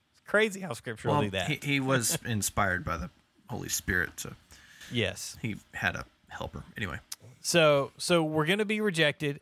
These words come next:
Speaker 1: and then, and then right along in, in line with that, what, what else are we gonna be?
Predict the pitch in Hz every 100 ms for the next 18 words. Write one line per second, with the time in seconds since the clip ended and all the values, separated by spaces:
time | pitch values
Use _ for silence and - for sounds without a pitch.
0 | - 127 127 127 127 127 127 127 127 127
1 | 123 117 127 135 143 139 139 135 131 123
2 | 120 131 127 120 127 127 117 127 120 85
3 | _ 123 117 135 135 127 135 135 127 -
4 | 113 107 107 101 95 92